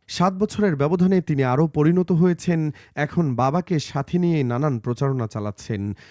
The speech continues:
দলীয় বিভিন্ন কর্মসূচি ও অনুষ্ঠানে প্রিয়াঙ্কার আকর্ষণীয় গঠনমূলক বক্তব্য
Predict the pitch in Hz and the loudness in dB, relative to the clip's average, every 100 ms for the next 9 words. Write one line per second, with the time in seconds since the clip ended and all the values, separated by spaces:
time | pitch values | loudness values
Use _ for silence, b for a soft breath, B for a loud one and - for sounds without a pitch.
0 | B 135 147 160 131 135 156 151 - 143 | B 2 4 4 2 2 2 0 0 0
1 | 185 180 202 202 - 135 139 151 175 - | 0 0 0 0 2 2 2 2 0 -2
2 | 170 160 B B B 160 190 202 190 - | -2 -2 B B B 0 2 0 -4 -2
3 | 131 190 190 - 196 170 127 131 - 180 | -4 -2 -2 0 2 2 2 0 0 0
4 | 180 170 113 120 156 - 160 160 165 | 2 2 0 -2 -2 -2 -2 2 2